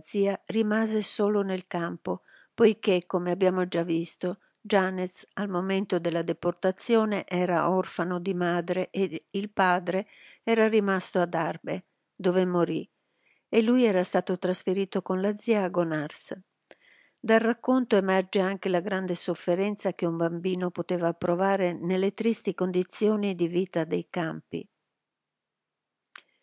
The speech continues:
Per me è stata una disgrazia ancora maggiore quando alla fine di gennaio millenovecentoquarantatré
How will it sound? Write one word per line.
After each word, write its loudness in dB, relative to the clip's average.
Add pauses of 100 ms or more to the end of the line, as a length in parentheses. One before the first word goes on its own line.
(560)
Per 4
me -2 (180)
è -2
stata -2
una 0
disgrazia 0
ancora 0
maggiore 2
quando -2
alla 0
fine -2
di -2
gennaio -2 (380)
millenovecentoquarantatré -4